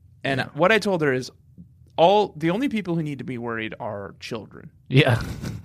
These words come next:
Speaker 1: And
Speaker 2: So
Speaker 1: elderly
Speaker 2: she doesn't
Speaker 1: people.
Speaker 2: need to be worried at all.
Speaker 1: Well, I, I do remember one time a friend of my dad's got bit by a Black Widow, and he was, like,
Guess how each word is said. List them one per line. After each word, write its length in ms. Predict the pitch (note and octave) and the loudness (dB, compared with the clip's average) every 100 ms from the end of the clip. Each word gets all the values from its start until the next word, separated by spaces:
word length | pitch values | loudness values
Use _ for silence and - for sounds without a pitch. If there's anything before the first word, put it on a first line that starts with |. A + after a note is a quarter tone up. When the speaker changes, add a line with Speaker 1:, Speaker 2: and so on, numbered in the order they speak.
| - - | -16 -12
Speaker 1:
And 160 | A#2 | -2
Speaker 2:
So 60 | A2+ | 2
Speaker 1:
elderly 100 | D3 | 4
Speaker 2:
she 180 | - D#3+ | 6 6
doesn't 280 | D#3+ C#3+ B2+ | 6 4 2
Speaker 1:
people. 100 | A2+ | 0
Speaker 2:
need 60 | A2 | 0
to 60 | |
be 120 | A2 A#2 | 2 2
worried 340 | G#2+ A2 G2+ | 2 -2 -4
at 140 | F#2 F#2+ | -6 -4
all. 360 | F2+ E2+ - - - - - - - - | -4 -4 -8 -16 -16 -16 -18 -20 -20 -10
Speaker 1:
Well, 300 | - E3+ E3+ C#3+ | 2 4 6 4
I, 160 | D#3+ D3+ | 0 2
I 220 | D#3 D3+ | 4 4
do 260 | C#3+ F3+ | 2 2
remember 340 | F3+ D#3+ C#3+ C3 | 4 2 2 2
one 220 | A#2+ A2+ | 0 -4
time 300 | B2 A#2+ A2+ | -4 -6 -6
a 60 | A2+ | -8
friend 200 | B2 A#2 | -10 -8
of 40 | |
my 100 | G#2+ | -8
dad's 320 | G2+ G2 G2 | -8 -8 -8
got 260 | F#2 F#2+ - | -8 -8 -8
bit 160 | F2+ F2+ | -10 -12
by 120 | F#2 | -12
a 60 | |
Black 240 | F2+ F2 F2 | -10 -12 -12
Widow, 260 | G2 F#2 F2 | -12 -12 -14
and 80 | |
he 140 | C3+ A2 | -12 -12
was, 180 | G#2 F2+ | -12 -14
like, 300 | E2+ - | -16 -18